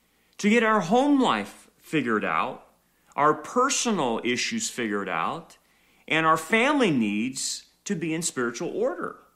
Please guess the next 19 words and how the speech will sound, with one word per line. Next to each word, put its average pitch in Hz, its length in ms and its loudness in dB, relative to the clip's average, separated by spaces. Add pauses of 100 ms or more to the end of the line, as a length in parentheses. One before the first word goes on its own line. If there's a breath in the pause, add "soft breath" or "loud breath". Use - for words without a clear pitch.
before 120 380 -4
we 120 220 -2
venture 143 720 -4
out 104 320 0
and 123 120 -2
do 113 160 0
things 107 300 -4
that 101 220 -8
God 95 180 -4
has 95 140 -10
called 87 360 -10
us 92 120 -12
to - 120 -12
do. 196 220 -8 (220 loud breath)
'Cause 139 160 -4
if 143 200 -4
we 170 200 -6
do 190 360 -4
not, 226 840 0